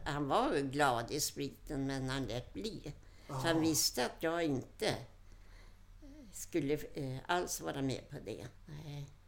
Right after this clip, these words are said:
Speaker 1: Så då aktade han ju sig. Men sen började ju han med.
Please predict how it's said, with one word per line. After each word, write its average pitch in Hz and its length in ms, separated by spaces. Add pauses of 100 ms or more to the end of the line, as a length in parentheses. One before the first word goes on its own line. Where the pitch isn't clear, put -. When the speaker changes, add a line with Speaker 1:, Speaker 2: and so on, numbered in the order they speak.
Speaker 1:
Så 175 60 (140)
då 175 60
aktade 170 440
han 151 120
ju - 120
sig. - 360
Men - 120
sen - 240 (240)
började 85 380
ju 185 80
han 180 240
med. 143 260